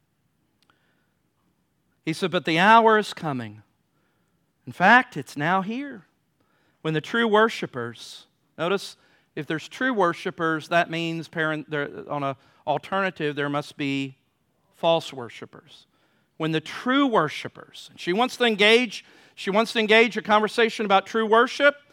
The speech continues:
When the true worshipers will worship the Father in spirit and in what?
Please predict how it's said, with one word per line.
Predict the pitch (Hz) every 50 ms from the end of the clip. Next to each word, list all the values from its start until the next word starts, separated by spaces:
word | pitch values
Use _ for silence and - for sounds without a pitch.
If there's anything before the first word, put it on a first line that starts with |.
| _ _ _ _ _ _ _ _
When | 214 214 220 208
the | 208 208
true | 202 - - - - 254 269 285 311 311
worshipers | 277 262 269 285 311 269 - - 247 196 - 170 156 143 139 147 165 190 190 - - - - - - - _
will | 185 202 208 196
worship | 202 226 269 294 285 - - 269 202
the | - 233
Father | 226 - 254 247 247 254 262 208 240 226 214 208 190 - - _ _ _ _ _
in | - 214 208 202 196
spirit | - - - - - - - - - 220 233 180 - 330 349 359 359 - - - - - _ _ _ _ _ _ _ _ _ _ _ _ _ _
and | 196 214 233 240 240 226
in | 226 220 214 202
what? | 208 196 175 151 123 -